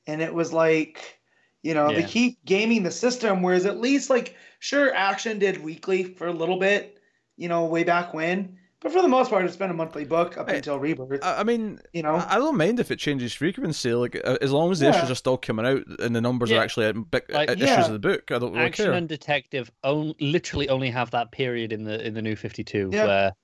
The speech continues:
Speaker 2: they were a different, and even that was, like, at least one consistent number. It wasn't, you know, three
Speaker 1: Yeah.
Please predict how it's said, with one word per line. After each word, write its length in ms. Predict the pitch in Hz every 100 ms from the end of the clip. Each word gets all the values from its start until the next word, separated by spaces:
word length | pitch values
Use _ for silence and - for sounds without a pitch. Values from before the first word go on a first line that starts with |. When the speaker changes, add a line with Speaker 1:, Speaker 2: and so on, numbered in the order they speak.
| _
Speaker 2:
they 80 | -
were 120 | 110 107
a 40 |
different, 240 | 110 123 135
and 100 | 170
even 140 | 202
that 140 | 175 131
was, 160 | 127
like, 160 | 123 123
at 60 | 127
least 220 | 123 113
one 280 | 110 123 113
consistent 420 | 110 123 117 123
number. 180 | 117 104
It 40 |
wasn't, 260 | 123 120 131 _
you 100 | 143
know, 80 | 87 -
three 320 | - -
Speaker 1:
Yeah. 60 | 117